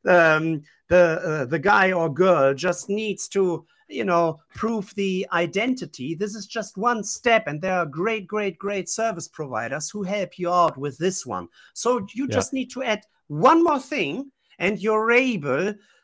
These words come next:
Speaker 1: to diversify your, uh, portfolio, um,
Speaker 2: Hmm.
Speaker 1: your offerings to the customer, uh, significantly, right? And, um, of course, um, having the Netflix, um, having the Endeavors,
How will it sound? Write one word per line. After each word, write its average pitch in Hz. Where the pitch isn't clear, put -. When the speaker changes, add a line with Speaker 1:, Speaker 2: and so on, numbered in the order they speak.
Speaker 1:
to 202
diversify 202
your, 180
uh, 175
portfolio, 190
um, 160
Speaker 2:
Hmm. 156
Speaker 1:
your 180
offerings 175
to 170
the 160
customer, 160
uh, 160
significantly, 139
right? 175
And, 170
um, 143
of 165
course, 214
um, 160
having 180
the 175
Netflix, 180
um, 156
having 180
the 165
Endeavors, 156